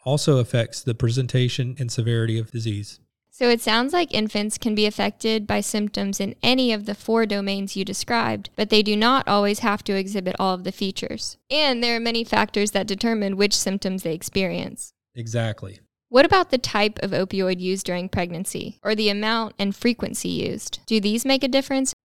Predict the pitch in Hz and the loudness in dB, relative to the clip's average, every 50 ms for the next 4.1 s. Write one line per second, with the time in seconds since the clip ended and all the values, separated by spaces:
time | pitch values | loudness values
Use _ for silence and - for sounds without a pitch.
0 | _ _ - 175 185 - - 135 131 123 - - - 104 110 - _ _ - 120 | _ _ -6 -6 -6 -2 0 0 0 0 0 -2 -6 -6 -6 -8 _ _ -12 -8
1 | - 110 143 160 185 214 208 175 151 127 - - 139 139 - 135 123 127 131 143 | -4 0 2 2 2 2 2 0 0 -2 0 0 -2 0 0 -2 0 0 0 0
2 | 147 135 - 127 113 107 117 131 135 147 139 - 143 127 - 131 127 123 123 117 | -2 0 -2 -2 -2 -2 -2 0 0 0 0 -2 -4 -2 0 0 0 0 0 -2
3 | 113 110 - - 110 113 120 - 139 120 123 123 123 123 131 123 123 127 123 123 | -4 -4 -4 -2 -2 -2 -2 -2 -4 -2 -2 -2 -2 -2 -2 -2 0 0 0 -2
4 | 123 120 | -2 -4